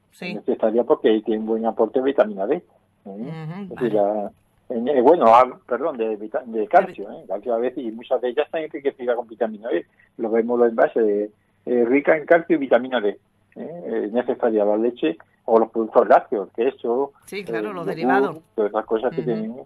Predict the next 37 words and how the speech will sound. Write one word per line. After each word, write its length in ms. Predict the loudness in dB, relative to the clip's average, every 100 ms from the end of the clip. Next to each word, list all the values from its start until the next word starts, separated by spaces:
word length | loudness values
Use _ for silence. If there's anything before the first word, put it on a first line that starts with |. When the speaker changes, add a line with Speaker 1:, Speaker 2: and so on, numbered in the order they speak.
| -6
Speaker 2:
derivados 440 | -2 4 6 6
de 80 | 6
la 100 | 2
leche. 300 | 0 -8 -16 _ _
Speaker 1:
Muy 180 | -16 -12
bien. 180 | -10 -12 -18 -20 -20 -18 -14
Eh, 160 | -6
Antonio, 360 | -4 -2 -4 -4
sabemos 380 | 0 0 -2 -4
que 100 | -4
a 60 |
raíz 220 | 0 -2
de 60 | -2
esta 200 | -4 -4
efeméride 520 | -2 -4 -4 -4 -6
de 100 | -4
la 120 | -6
que 60 | -6
estamos 260 | -8 -4 -4
haciendo 280 | -6 -8
hoy 80 | -8
referencia, 720 | -8 -8 -8 -8 -8 -4 -4 -4
esta 220 | -6 -6
misma 340 | -4 -4 -2
tarde, 460 | 0 -2 -2 -6 -4
eh, 360 | -2 -2 -2 -2
va 100 | -2
a 60 |
tener 320 | -2 -4 -4 -6
usted, 380 | -6 -4 -4 -6
eh, 300 | -8 -8 -4
va 80 | -4
a 80 |
intervenir 500 | -4 -6 -8 -6 -6
en 100 | -6
una 320 | -4 -2 -2 -2
charla, 560 | -2 -2 0 0 0